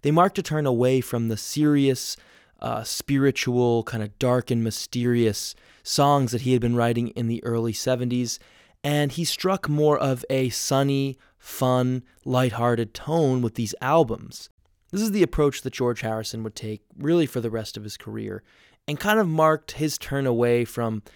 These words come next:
caring about pop music or making an effort to be in the charts. Instead, he really just wanted to make music that he liked, that his friends liked,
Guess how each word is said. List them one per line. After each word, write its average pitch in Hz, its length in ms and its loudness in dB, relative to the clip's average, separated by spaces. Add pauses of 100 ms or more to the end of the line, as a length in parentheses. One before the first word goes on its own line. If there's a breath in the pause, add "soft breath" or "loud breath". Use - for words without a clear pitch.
(140)
caring 170 420 4
about 131 280 0
pop 123 280 -2
music 123 460 -2
or 127 60 0
making 143 220 0
an 131 80 -2
effort 123 260 -6
to 113 100 -10
be 113 180 -6
in 107 120 -6
the 95 60 -10
charts. - 640 -10 (340 soft breath)
Instead, 143 520 0 (220 soft breath)
he 170 160 -2
really 170 160 10
just 135 220 0
wanted 131 160 0
to 127 60 -2
make 120 180 0
music 120 320 -2
that 107 140 -8
he 151 200 -8
liked, 131 380 0 (280 soft breath)
that 120 100 -4
his 113 120 -4
friends 139 400 -2
liked, 123 400 0